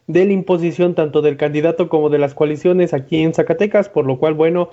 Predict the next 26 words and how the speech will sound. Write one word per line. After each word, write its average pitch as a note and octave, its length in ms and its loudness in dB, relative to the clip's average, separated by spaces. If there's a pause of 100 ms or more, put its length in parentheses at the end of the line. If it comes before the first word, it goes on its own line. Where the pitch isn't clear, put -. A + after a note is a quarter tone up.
(380)
pues C#3 380 0
desde C#3+ 880 0
los C#3+ 180 -2
ciudadanos G#3 680 0
y E3 100 -4
los C#3+ 180 0
militantes D3 400 -2
de D3+ 80 0
Morena D#3 600 0
han D#3+ 180 -4 (400)
enviado, D3+ 640 2
pues, B2+ 500 0 (120)
esta, C3+ 840 -2 (100)
esta G#3+ 220 0
recolección F3+ 640 -2 (420)
de C#3+ 100 0
firmas F#3 440 0
para D#3 260 0
evitar F3 600 -2
este E3 260 -6
tipo E3 460 -2
de D#3+ 160 0
imposiciones D3+ 920 0
que C3+ 160 0
ha C3+ 140 2
hecho C#3+ 480 0